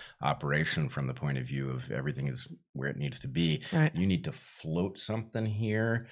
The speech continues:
Speaker 1: and then put these containers on some ship that's waiting, and the
Speaker 2: Yeah.
Speaker 1: ships coming, you know, aren't supposed to be, you know, you even think about it this way. You've got ships that are designed to go one direction, right? It's not like a train where you just
Speaker 2: Mm-hmm.
Speaker 1: turn it around.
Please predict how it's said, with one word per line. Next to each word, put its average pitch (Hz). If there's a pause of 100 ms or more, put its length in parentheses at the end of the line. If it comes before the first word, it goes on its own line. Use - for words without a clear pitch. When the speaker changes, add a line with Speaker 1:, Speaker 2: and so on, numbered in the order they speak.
(160)
Speaker 1:
and 76
then 76
put -
these 87
containers 85
on 78
some 82
ship -
that's 78
waiting, 90
and 85
the 78 (220)
Speaker 2:
Yeah. 147
Speaker 1:
ships - (140)
coming, 80
you 82
know, 76
aren't -
supposed -
to 82
be, 78
you 78
know, 76 (540)
you 135
even 90
think 90
about 78
it 71
this -
way. - (640)
You've 71
got 76 (120)
ships -
that 85
are 78
designed 78
to 78
go 76
one 80
direction, - (1080)
right? 147
It's -
not 85
like 147
a 151
train 80
where 151
you 180
just 165
Speaker 2:
Mm-hmm. 120
Speaker 1:
turn 151
it 139
around. 73